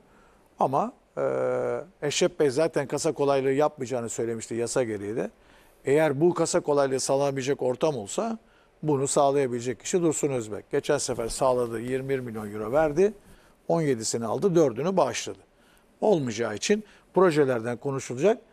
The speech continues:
ve bu projelerin zaten, e, Columbus projesi var, e,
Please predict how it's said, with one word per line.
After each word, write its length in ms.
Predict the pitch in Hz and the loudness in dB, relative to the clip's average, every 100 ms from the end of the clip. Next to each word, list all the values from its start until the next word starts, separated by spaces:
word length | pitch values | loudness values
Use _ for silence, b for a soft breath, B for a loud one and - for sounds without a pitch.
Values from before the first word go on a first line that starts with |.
| b b b _ | b b b _
ve 200 | 156 185 | 2 6
bu 140 | 190 208 | 6 4
projelerin 800 | 180 175 143 147 151 220 277 233 | 6 4 6 4 4 2 0 -8
zaten, 540 | 123 160 190 190 160 151 | 0 2 4 2 0 -2
e, 280 | 147 139 131 | -4 -4 0
Columbus 460 | 156 180 170 147 | 0 2 0 0
projesi 420 | - 139 127 - 131 | 0 0 0 0 0
var, 140 | 127 | 0
e, 760 | 135 139 123 120 120 120 120 | -4 -4 0 0 0 0 -4